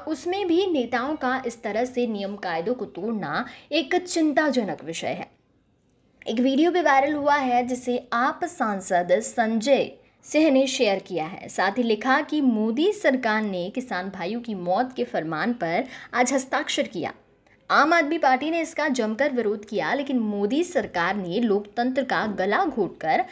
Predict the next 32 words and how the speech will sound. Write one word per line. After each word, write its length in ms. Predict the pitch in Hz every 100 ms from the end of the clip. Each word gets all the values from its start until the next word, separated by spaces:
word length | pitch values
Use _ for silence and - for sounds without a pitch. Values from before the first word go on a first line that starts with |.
| - - 208
बिना 260 | 240 277 359
वोटिंग 420 | 277 254 320 294
के 200 | 247 277
सदन 340 | - 185 220
में 200 | 226 185
ये 180 | 214 254
काला 360 | 254 160 165 208
कानून 420 | 214 160 165 247 254
पास 300 | 226 175 -
कर 160 | 165 143
दिया। 240 | 143 - - _ 180
लड़ाई 380 | 196 190 262 247
जारी 300 | 196 143 131
रहेगी। 400 | 175 - - - _ _ _ _ 240
वहीं 180 | 277
और 220 | 285 277 285
भी 100 | 359
कई 160 | 370
नेताओं 380 | 339 277 247 262
ने 200 | 262 247
इस 220 | 294 -
बिल 140 | 214 214
का 300 | 202 160 - - - _ -
विरोध 440 | 214 262 226 -
किया। 180 | 151 135 - _ _ _ _ -
एक 140 | 339
चौंकाने 500 | - 285 254 240 320
वाली 240 | 330 311 330
चीज़ 260 | 302 320 -
तब 180 | 269 262
हुई, 260 | 233 214 247
जब 260 | 254 233